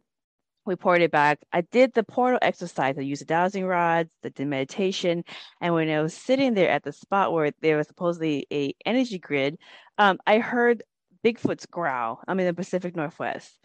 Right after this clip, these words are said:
And they heard Bigfoot's growl in the near distance, and it scared him. So he, he shook him out of his meditation. He got up and ran to the car." <laughs> Okay, so when you're in these higher energies and you're sitting and you're finding one of these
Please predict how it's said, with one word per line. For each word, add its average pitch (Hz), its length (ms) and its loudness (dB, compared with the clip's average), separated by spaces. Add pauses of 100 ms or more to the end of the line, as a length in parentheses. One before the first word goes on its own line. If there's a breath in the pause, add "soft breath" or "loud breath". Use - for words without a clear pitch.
(280 loud breath)
And 208 200 6
they 233 120 10
heard 277 360 6
Bigfoot's 254 460 2
growl 202 800 4 (500 soft breath)
in 202 180 4
the 208 100 4
near 208 180 6
distance, 190 560 2
and 170 140 0
it 180 160 2 (400)
scared 214 340 6
him. 180 260 4
So 160 120 2
he, 185 240 0 (100)
he 196 80 2
shook 208 260 2
him 214 140 2
out 185 140 6
of 185 60 6
his 180 100 2
meditation. 175 680 0
He 196 140 -4
got 180 220 6
up 190 100 2
and 170 100 -2
ran 165 160 4
to 170 100 -6
the 151 60 -2
car." 202 420 2 (140)
<laughs> - 120 2
Okay, 285 540 2
so 254 300 6 (800 loud breath)
when 233 640 4
you're 262 200 6
in 214 280 2
these 208 240 -2
higher 196 320 4
energies 180 460 0
and 160 120 0
you're 156 120 2
sitting 190 440 -2
and 165 100 0
you're 165 80 0
finding 175 340 -2
one 160 240 -2
of 156 80 -10
these 147 240 -4